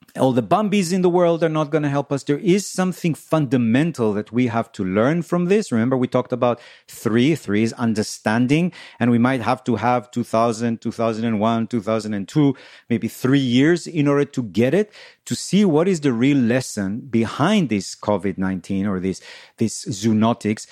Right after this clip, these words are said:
so we can deal with it once and for all. But that's the little Scorpio, uh, message, uh, that I wanted to, uh,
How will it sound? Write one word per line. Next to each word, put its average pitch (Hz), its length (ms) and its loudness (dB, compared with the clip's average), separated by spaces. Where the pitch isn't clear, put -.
so - 180 0
we 123 160 2
can 123 380 0
deal 175 220 4
with 113 220 0
it 101 180 -4
once 117 300 -4
and 107 120 -4
for 104 200 -2
all. 87 260 -4
But 117 240 -2
that's 202 300 -2
the 156 140 0
little 151 280 2
Scorpio, 117 920 0
uh, 120 200 0
message, 120 680 0
uh, 104 380 0
that 113 200 0
I 107 100 2
wanted 110 400 -2
to, 107 220 2
uh, 101 180 2